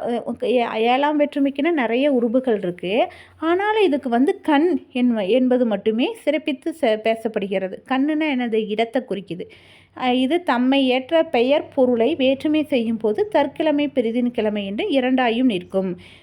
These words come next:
தம்மை ஏற்ற பெயர் பொருளை வேறு, வேற்றுமை செய்யும் போது தற்கிழமை, பிரிதின் கிழமை. ஏழாம் வேற்றுமை இலக்கணம்.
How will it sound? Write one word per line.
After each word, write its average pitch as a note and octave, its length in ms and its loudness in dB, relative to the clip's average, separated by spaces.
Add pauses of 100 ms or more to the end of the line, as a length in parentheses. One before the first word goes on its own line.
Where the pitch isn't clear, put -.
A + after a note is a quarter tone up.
(160)
தம்மை A#3+ 640 0
ஏற்ற B3 500 0
பெயர் A#3+ 480 2 (220)
பொருளை D#4+ 480 2
வேறு, B3 340 2
வேற்றுமை B3 420 2
செய்யும் G3+ 380 -2
போது F3+ 240 -4 (840)
தற்கிழமை, D#4+ 540 2
பிரிதின் G#3+ 400 -2
கிழமை. F3+ 360 -6 (320)
ஏழாம் E4+ 480 2
வேற்றுமை C#4 460 -2
இலக்கணம். A3 440 -4